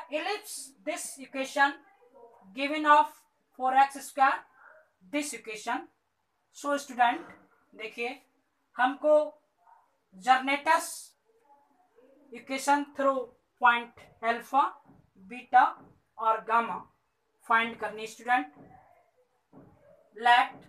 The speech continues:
alpha, beta, gamma be the point, point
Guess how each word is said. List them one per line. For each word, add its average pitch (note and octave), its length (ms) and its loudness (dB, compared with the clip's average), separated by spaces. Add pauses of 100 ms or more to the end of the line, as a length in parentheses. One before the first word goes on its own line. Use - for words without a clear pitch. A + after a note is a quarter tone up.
(400)
alpha, B3 600 0 (460)
beta, B3 560 0 (440)
gamma A#3+ 480 0 (840)
be D4+ 380 -8
the A3+ 160 6 (2000)
point, C4 520 2 (2250)
point B3 540 0